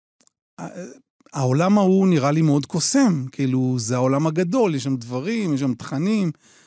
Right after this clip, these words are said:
זאת אומרת, הייתי די מכור לטלוויזיה, ו-, וכל הדתיים נראו לי, כאילו, לא, לא מספיק מגניבים, לא מספיק קולים. ואני זוכר את עצמי ממש, הוא אומר, "אני לא נשאר בבית ספר." זה התחילו בדיוק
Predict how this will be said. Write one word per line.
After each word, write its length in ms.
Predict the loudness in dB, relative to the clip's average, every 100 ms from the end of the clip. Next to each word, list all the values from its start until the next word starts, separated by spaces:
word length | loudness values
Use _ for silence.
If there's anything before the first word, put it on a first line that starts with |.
| -14
זאת 100 | -4
אומרת, 220 | -2 0
הייתי 200 | -2 0
די 160 | 2 4
מכור 320 | 2 2 0
לטלוויזיה, 720 | 0 0 -2 0 -2 -2 -4 -6 _ _ _ _ _ _ _ -16
ו-, 400 | -14 -4 0 0 0
וכל 360 | -2 -2 -2 -4
הדתיים 720 | -6 -4 0 2 4 4 4
נראו 220 | 4 2
לי, 340 | 2 2 2 0
כאילו, 600 | -2 -2 -2 -2 -2 0 0 -2 _ _ -18 -18 _ _ _ -6
לא, 400 | -2 2 4 4
לא 60 | 4
מספיק 340 | 4 0 0
מגניבים, 540 | 2 2 4 4 4
לא 60 | 2
מספיק 340 | 2 -2 -6 -4
קולים. 400 | 0 2 0 -2 _ _ _ _ _ _ _ _ _ _
ואני 340 | -10 -4 -2 -2
זוכר 240 | -2 -2
את 80 | -2
עצמי 260 | -2 0 2
ממש, 380 | 4 2 2
הוא 80 | 2
אומר, 200 | 2 4
"אני 240 | 4 4 4
לא 160 | 4
נשאר 320 | 2 0 0
בבית 140 | -2 -4
ספר." 220 | -6 -4
זה 100 | -4
התחילו 260 | -4 -2 -2
בדיוק 220 | -2